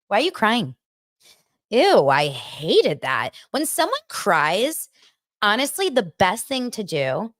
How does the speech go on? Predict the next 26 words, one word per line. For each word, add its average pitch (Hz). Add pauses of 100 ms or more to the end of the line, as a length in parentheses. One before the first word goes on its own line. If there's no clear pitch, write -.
(220)
when 190
someone 165
cries, 156
even 196
if 202
you 202
think 160
that 151
they're 156
being 143
dramatic 131
and 160
overdramatic, 147
and 147
I'm 143
really 202
actually 139
talking 131
to 139
a -
lot 127
of 127
people 131
out 123
there 139
that 127